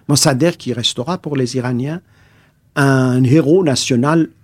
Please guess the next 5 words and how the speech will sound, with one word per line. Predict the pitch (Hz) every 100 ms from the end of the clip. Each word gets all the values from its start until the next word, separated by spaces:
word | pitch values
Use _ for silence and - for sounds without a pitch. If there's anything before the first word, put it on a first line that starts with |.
| -
absolu, | - 165 156 143 - -
un | 131
mythe | 147 185 - - - _ _ _ -
qui | -
perdurera. | 123 110 139 123 127 87